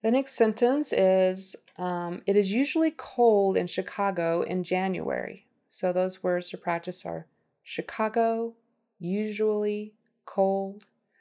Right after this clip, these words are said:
and January is a good one to practice too. January, January. "It is usually cold in January."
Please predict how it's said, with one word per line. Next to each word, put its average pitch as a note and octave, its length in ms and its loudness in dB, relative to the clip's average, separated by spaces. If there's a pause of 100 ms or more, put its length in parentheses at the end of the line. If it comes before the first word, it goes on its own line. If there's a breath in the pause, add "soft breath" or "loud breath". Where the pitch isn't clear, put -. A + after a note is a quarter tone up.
(500)
and F#3+ 140 0
January A3 560 0
is E3+ 140 -6
a - 20 -4
good D#3+ 180 -2
one D#3+ 120 -6
to - 60 -12
practice - 360 -6
too. D#3 220 -6
January, F3 1300 -6
January. - 800 -12 (180)
"It F3+ 100 -8
is F#3+ 140 -4
usually A3+ 380 -4
cold F3 440 -4
in E3 200 -8
January." D3+ 840 -10